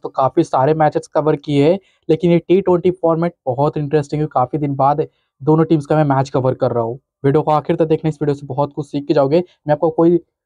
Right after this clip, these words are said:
टाइम वेस्ट नहीं करूँगा, सबसे बड़ी बात, और एक लॉजिकली और बहुत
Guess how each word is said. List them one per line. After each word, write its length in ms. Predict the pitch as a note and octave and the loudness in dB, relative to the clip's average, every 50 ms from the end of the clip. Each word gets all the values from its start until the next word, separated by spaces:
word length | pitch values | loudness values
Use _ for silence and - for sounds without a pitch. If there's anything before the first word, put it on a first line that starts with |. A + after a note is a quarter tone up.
| _ _ _ _ _ - | _ _ _ _ _ -2
टाइम 220 | D#3 D3+ D#3+ E3+ E3+ | -2 0 0 0 2
वेस्ट 260 | F3 F3+ E3 - - | 2 0 0 0 -2
नहीं 100 | F3 E3+ | -2 0
करूँगा, 200 | E3+ E3+ E3+ E3 | 0 0 0 0
सबसे 260 | D#3 - - - F3 | -2 -4 -4 -4 -2
बड़ी 200 | D#3+ D#3+ D#3 D#3+ | 0 0 0 2
बात, 200 | D#3+ E3+ F3+ F#3+ - _ _ _ _ - | 2 2 0 0 -2 _ _ _ _ -2
और 180 | C3+ C#3+ D#3+ E3+ | 0 2 2 2
एक 120 | E3 - | 0 0
लॉजिकली 720 | D3+ C#3+ C#3+ C#3+ D3+ D#3+ D#3 - F3 E3 - E3 E3+ F#3+ G3 | -2 -2 0 2 2 0 0 -2 -2 -2 0 0 2 2 2
और 240 | E3 - D#3 C#3 C#3+ | 0 0 -2 -2 -2
बहुत 380 | - C3+ C3 C#3+ D#3+ E3+ E3+ - | -4 -4 -2 0 0 -2 -2 -4